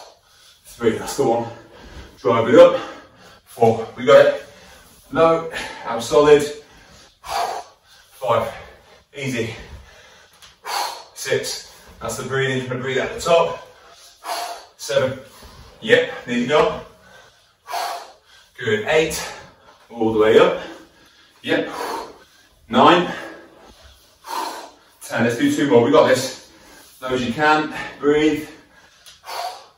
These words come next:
Last one, and to the top. Twenty second recovery, doing well. Woo. Little wipe down. Right, so we're gonna go straight to our dips now. So we've got the,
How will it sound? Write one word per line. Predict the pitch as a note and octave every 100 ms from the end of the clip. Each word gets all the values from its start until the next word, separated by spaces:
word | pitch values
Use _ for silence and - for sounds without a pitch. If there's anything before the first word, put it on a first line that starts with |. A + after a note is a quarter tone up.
| _ - - - - _
Last | A#2+ B2
one, | D#3+ E3+ F3 - - - - - - - - _ _ - - - -
and | G2+ -
to | G#2
the | G#2
top. | - - - - -
Twenty | - A#2
second | B2+ A#2+ A#2 B2+
recovery, | D3 D#3+ G3+ G#3+ - - - - _
doing | A2+ A2+
well. | C#3 - A3+ - - - - - - - - _
Woo. | F4 G4+ - - -
Little | A#2 A2
wipe | B2 A#2
down. | C#3 - - - - _ - - _ _ _ _ _ - _ _
Right, | C3+ A#2+
so | A#2
we're | A#2+
gonna | A#2+
go |
straight | A#2 C3
to | C#3 C3
our | C3+
dips | D3 -
now. | A#2 A2+
So | B2
we've | A#2+
got | C3
the, | C3